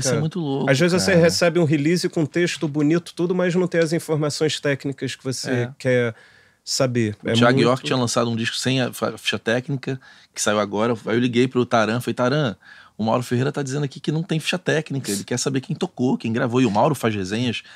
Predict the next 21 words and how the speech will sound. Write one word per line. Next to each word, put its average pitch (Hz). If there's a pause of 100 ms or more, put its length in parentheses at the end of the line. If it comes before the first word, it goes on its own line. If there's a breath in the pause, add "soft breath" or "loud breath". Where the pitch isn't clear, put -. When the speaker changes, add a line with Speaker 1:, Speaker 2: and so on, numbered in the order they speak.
(140 loud breath)
Speaker 1:
bem 107
detalhadas, 98
Speaker 2:
Muito, 147
Speaker 1:
né? 135
Speaker 2:
muito. 143 (160 loud breath)
Não, 240
uma 214
vez 233
eu 247
tava, 214
é, 165
o 151
Carlos 175
Trilha 160
tava 147
fazendo 147
um 131
show 156
com -
a 147
Marina 139